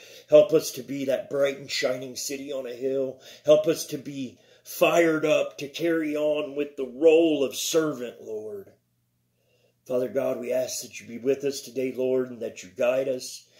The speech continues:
lead us, and direct us, Lord. And we pray all of this in the heavenly, holy, mighty, and righteous name of your Son and our Savior, Lord Jesus Christ.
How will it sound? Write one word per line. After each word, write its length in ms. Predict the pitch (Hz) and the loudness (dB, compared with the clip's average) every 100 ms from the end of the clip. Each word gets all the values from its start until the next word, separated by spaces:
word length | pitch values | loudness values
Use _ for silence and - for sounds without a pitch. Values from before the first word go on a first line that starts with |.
| - - | -20 -8
lead 260 | 117 147 151 | -2 2 2
us, 220 | 143 147 | 0 -2
and 100 | 135 | -4
direct 460 | 135 123 113 - | -2 -2 -2 -4
us, 240 | 107 - 107 | -10 -10 -8
Lord. 400 | 107 110 110 95 - - _ | -8 -8 -10 -16 -20 -20 _
And 80 | 123 | -8
we 80 | 139 | -8
pray 380 | - 143 135 131 | 2 6 8 8
all 180 | 127 | 4
of 140 | 123 110 | 0 -2
this 220 | 123 - | -4 -6
in 100 | 117 | -10
the 100 | 110 | -10
heavenly, 720 | 101 135 135 135 139 131 127 _ _ _ | -2 -2 -2 -8 -8 -10 -12 _ _ _
holy, 580 | 131 131 123 113 107 101 _ _ _ | 0 2 2 -4 -8 -16 _ _ _
mighty, 540 | 117 123 120 104 95 - _ _ - | -6 -4 -4 -10 -18 -20 _ _ -18
and 200 | 110 107 | -14 -6
righteous 540 | 120 117 - 113 - | -4 -4 -6 -10 -8
name 300 | 110 110 104 | -10 -10 -14
of 140 | 107 98 | -14 -10
your 220 | 117 113 | -8 -6
Son 480 | - 127 127 127 - _ _ _ | -6 -6 -6 -10 -16 _ _ _
and 100 | 101 | -10
our 220 | 104 107 | -6 -6
Savior, 420 | 107 110 104 95 95 | -8 -10 -12 -14 -14
Lord 300 | 101 101 98 | -14 -14 -14
Jesus 400 | 107 95 110 - | -18 -18 -18 -18
Christ. 580 | - 101 104 - - | -14 -12 -12 -16 -20